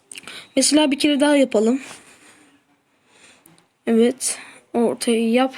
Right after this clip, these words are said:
Şöyle uzaklaştıralım. Tamam. Al topu. Al topu.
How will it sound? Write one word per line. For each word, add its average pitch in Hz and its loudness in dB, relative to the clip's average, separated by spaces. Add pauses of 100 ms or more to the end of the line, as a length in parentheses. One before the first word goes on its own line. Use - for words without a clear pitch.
(1080)
Şöyle - -10
uzaklaştıralım. 285 0 (400)
Tamam. 247 0 (1500)
Al 277 2
topu. 294 0 (160)
Al 320 2
topu. 339 0